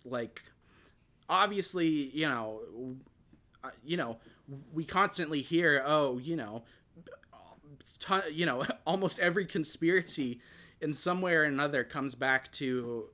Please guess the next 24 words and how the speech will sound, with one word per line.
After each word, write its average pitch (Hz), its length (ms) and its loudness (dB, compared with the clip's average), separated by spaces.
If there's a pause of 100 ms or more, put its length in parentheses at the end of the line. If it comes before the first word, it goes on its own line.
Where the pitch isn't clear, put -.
(180)
incredibly 160 640 4
so, 170 440 2
as 135 180 0
we'll 135 100 -4
get 131 200 -2
into, 135 440 -4 (280)
at 123 100 -6
least 165 260 -4
in 151 120 0
one 147 140 2
of 165 40 0
the 143 140 0
episodes 123 440 -4
coming 123 300 -4
up, 123 220 -2
is 113 120 -8
on, 120 540 -4 (460)
uh, 113 380 -4 (180)
is 123 120 -6
on 127 320 -2
J 120 200 0
F 113 160 -6
K. 123 200 -4 (640)
Um, 110 480 -4